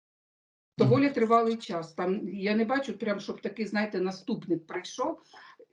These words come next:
Speaker 1: Він якийсь буде тимчасовий і поруч з ним якесь тимчасове управління. Там хаос
Speaker 2: Мгм.
Speaker 1: буде. По дурню там хаос.
Speaker 2: Коли він починається, власне кажучи, оцей от хаос, ну, чи він вже є, чи він ще
Speaker 1: Ми
Speaker 2: розпочнеться?
Speaker 1: спитаємо, чи є вже зараз хаос.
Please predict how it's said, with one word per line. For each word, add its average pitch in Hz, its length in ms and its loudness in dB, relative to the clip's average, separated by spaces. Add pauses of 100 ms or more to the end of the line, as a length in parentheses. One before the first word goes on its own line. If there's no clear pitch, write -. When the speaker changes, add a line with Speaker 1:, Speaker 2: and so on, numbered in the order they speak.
(160)
Speaker 1:
Він 262 220 4
якийсь 269 300 0
буде 247 200 -4
тимчасовий 285 680 2
і 233 160 -4
поруч 240 540 -4
з 190 120 -6
ним 277 200 6
якесь 226 380 0 (140)
тимчасове 220 580 -4
управління. 160 760 -6 (560)
Там 277 120 2
хаос 220 400 0
Speaker 2:
Мгм. 151 160 -8
Speaker 1:
буде. - 220 -12 (360)
По 269 100 -4
дурню 285 340 2
там 208 220 -2
хаос. 190 580 -6 (520)
Speaker 2:
Коли 160 180 10
він 285 200 8
починається, 110 640 4
власне 104 300 2
кажучи, 131 340 4
оцей 117 220 2
от 113 100 -8
хаос, 226 420 6
ну, 151 100 2
чи 147 160 2
він 143 120 8
вже 226 440 8
є, 127 340 0
чи - 200 -10
він 160 140 -4
ще 160 260 6
Speaker 1:
Ми 135 240 -6
Speaker 2:
розпочнеться? 202 800 -4
Speaker 1:
спитаємо, 220 500 -4
чи 214 200 -6
є 254 160 -2
вже 202 160 -6
зараз 165 420 -4
хаос. 156 640 -10